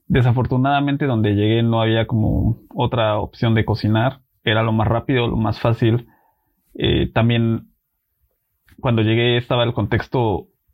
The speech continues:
sanitario de la pandemia de sars cov dos. Entonces era complicado el, pues, poder estar en la calle, pues, comprando cosas, eh, perecederas, etcétera. Entonces compraba cosas en paquete.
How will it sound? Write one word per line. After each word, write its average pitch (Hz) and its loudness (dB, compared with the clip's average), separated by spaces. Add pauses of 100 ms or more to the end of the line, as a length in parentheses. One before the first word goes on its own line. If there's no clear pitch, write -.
(160)
sanitario 143 0 (400)
de 90 2 (200)
la 113 2
pandemia 104 2
de 92 2
sars 117 -2
cov - -2
dos. - -4 (520)
Entonces 175 -2
era 143 0
complicado 120 0
el, 113 -2 (840)
pues, - 0
poder 120 0
estar 127 0
en 117 0
la - -4
calle, 113 2 (400)
pues, 117 0
comprando 117 0
cosas, 117 0 (480)
eh, 113 2
perecederas, 120 0
etcétera. 123 0
Entonces 120 2
compraba 123 0
cosas 127 0
en 113 2
paquete. 131 0